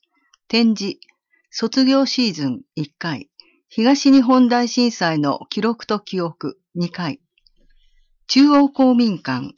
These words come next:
電話四三二二五三零。わらび春のコンサート、九日日曜午後一時、市民会館。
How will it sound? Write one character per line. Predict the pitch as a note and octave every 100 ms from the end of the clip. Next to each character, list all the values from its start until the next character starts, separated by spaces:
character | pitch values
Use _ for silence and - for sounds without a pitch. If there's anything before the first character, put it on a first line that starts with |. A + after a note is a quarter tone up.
| -
電 | E3+ A3+ A#3
話 | A3
四 | G#3+ C4+
三 | C4+ C#4 B3+
二 | F#3 C#3+ C3+ -
二 | F3 G#3+ A#3
五 | A#3+ G3+
三 | - D3+ C#3+
零。 | C3 C3 - _ _ _ _ _ _ _ _ -
わ | C4+
ら | B3
び | F3
春 | E3+ A#3+ A3
の | E3+
コ | - F3
ン | D#3
サ | - C3
ー | -
ト、 | B2+ - _
九 | - G3 C4 C4
日 | B3+ A#3
日 | A3 - A3
曜 | G#3+ D3 B2
午 | E3+ A3+
後 | G3
一 | D#3 F3
時、 | D3 - -
市 | - G3
民 | A#3 A#3
会 | - G3 D#3
館。 | B2+ A#2+